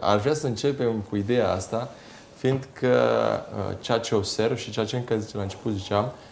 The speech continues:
noi nu învățăm din greșelile celor care au fost înaintea noastră. Uh, ce s-a întâmplat, uh, pomenea fratele Vasile, în anii treizeci, s-a rupt Uniunea. Unii au mers cu unii, unii au mers cu alții.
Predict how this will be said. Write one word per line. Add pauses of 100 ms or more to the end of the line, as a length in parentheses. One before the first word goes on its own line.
(120)
noi
nu
învățăm (580)
din
greșelile (300)
celor
care
au
fost
înaintea
noastră. (800)
Uh, (500)
ce
s-a
întâmplat,
uh,
pomenea
fratele
Vasile,
în
anii
treizeci,
s-a
rupt
Uniunea. (720)
Unii
au
mers
cu
unii,
unii
au
mers
cu
alții.